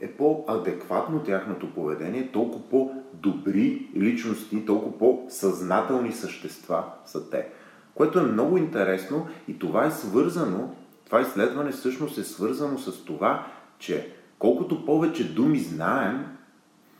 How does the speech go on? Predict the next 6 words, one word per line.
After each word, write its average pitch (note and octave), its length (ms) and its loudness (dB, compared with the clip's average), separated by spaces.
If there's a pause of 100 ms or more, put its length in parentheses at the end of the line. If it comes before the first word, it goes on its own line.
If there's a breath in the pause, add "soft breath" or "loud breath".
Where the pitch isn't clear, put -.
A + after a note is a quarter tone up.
(180 soft breath)
толкова C3+ 460 0
по-добре G2+ 800 4 (120)
можем A#2+ 360 0
да G2 80 0
се F#2 180 -6
изразим. D#2 720 -4